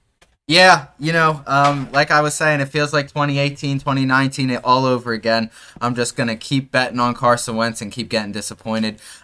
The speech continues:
I am gonna go with the Commanders again tonight. I did see a nice, a nice encouraging stat today. Um, Carson, he's played six Sunday night games. He's got fourteen hundred yards, um, which is more than two hundred a game, obviously.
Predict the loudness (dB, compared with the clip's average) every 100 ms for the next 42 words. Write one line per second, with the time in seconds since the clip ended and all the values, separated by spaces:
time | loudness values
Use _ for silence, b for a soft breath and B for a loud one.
0 | -4 0 0 0 0 0 -2 -4 -8 -4
1 | -2 -2 -4 -4 -4 -4 -4 -2 -2 -4
2 | B B B -6 -4 -4 -2 -2 0 2
3 | 2 -2 -6 _ -6 0 2 2 0 0
4 | 2 2 0 -4 -2 2 2 0 -2 0
5 | 2 0 -4 -2 2 4 4 2 -4 B
6 | B 0 4 4 2 0 -2 -6 -8 -6
7 | 0 0 0 -2 -2 -2 -2 0 0 2
8 | 0 0 -2 -2 -4 -6 -12 b b _
9 | -8 0 0 -2 -4 -2 -2 -2 0 0
10 | 0 2 4 6 4 0 -4 -6 -4 0
11 | 0 0 -4 -6 -8 -6 -4 -4 -4 -2
12 | -2 -4 -8 -4 -2 0 0 0 0 -4
13 | -8 -4 -4